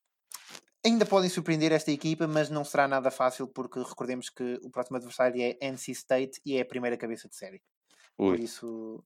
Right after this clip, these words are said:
Speaker 1: não é, exato, não é, não é um jogo fácil. Mas, eh, fica desde já, então, aqui o shout-out para Beatriz Jordão e Sara Guerreiro. Eh, muito bem a t-, a terem conseguido, eh, chegar à segunda ronda. E também,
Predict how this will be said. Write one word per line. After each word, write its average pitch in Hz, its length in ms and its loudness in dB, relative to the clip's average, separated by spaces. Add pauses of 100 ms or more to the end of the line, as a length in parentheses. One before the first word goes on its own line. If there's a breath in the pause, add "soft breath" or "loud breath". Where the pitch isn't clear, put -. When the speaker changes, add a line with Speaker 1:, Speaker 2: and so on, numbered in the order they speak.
(320)
Speaker 1:
não 117 80 -8
é, 110 200 -8
exato, 104 380 -10
não 110 180 -8
é, 107 220 -10
não 120 120 -6
é 120 40 -2
um 117 60 -8
jogo 113 180 -8
fácil. 104 280 -10 (460 loud breath)
Mas, 156 280 2
eh, 151 220 2
fica 151 380 0
desde 139 260 0
já, 143 320 6
então, 139 280 -2
aqui 131 360 -4
o 131 160 -4
shout-out 147 540 8
para 143 120 0
Beatriz 131 280 -4
Jordão 131 180 -2
e 127 40 -2
Sara 127 180 0
Guerreiro. 143 300 2 (340 soft breath)
Eh, 123 580 -2
muito 135 320 -8
bem 135 260 2
a 131 40 -6
t-, 127 220 -6
a 131 40 0
terem 131 200 -4
conseguido, 131 460 -4 (440 soft breath)
eh, 127 260 4
chegar 135 220 6
à 131 80 10
segunda 139 240 0
ronda. 156 420 2
E 185 120 0
também, 175 400 0